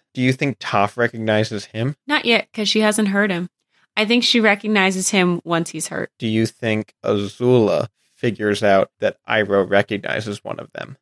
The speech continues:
Speaker 1: differently?
Speaker 2: Absolutely not.
Speaker 1: Because it's right after Iroh recognizes Toph that Azula takes out Iroh.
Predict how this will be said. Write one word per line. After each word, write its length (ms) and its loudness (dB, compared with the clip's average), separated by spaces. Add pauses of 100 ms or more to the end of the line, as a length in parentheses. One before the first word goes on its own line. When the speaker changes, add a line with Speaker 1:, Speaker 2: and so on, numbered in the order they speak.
Speaker 1:
differently? 540 -4 (200)
Speaker 2:
Absolutely 420 -4
not. 220 -6 (120)
Speaker 1:
Because 280 2
it's 140 4
right 340 2
after 340 2
Iroh 340 4
recognizes 540 0
Toph 300 0
that 160 -2 (120)
Azula 680 4
takes 340 -8
out 140 -2
Iroh. 400 -2